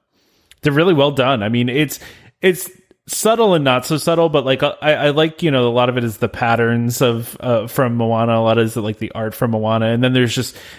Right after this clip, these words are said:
more subtle, you know, subtleties, uh, to it. But, like, even, like, the shower, uh, tiles are, are patterned. Uh, I mean, th-, it's, it just looks really cool.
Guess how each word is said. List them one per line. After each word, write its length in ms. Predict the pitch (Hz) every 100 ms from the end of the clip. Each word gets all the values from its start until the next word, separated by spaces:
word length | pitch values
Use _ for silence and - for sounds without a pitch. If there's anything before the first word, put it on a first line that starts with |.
| -
more 180 | 139 131
subtle, 540 | - 127 117 113 113 _ _ _
you 80 | 123
know, 80 | 107
subtleties, 840 | - 127 117 - 117 113 - - _ -
uh, 160 | 117
to 260 | - 131 117
it. 160 | 117 - - - _
But, 120 | 151
like, 180 | 143 147
even, 240 | 180 185 160
like, 200 | 135 131
the 60 |
shower, 460 | - 135 120 127 127 -
uh, 240 | 113 127 120
tiles 540 | 135 127 127 131 123
are, 240 | 127 123 -
are 140 | 127
patterned. 680 | - 131 120 123 123 123 - -
Uh, 80 | 113 -
I 80 | 139
mean, 360 | 143 135 131 - _ _ -
th-, 120 | 160
it's, 200 | 196 - -
it 100 | 202
just 180 | 208
looks 220 | 135 107 101
really 180 | 78
cool. 360 | 85 82 82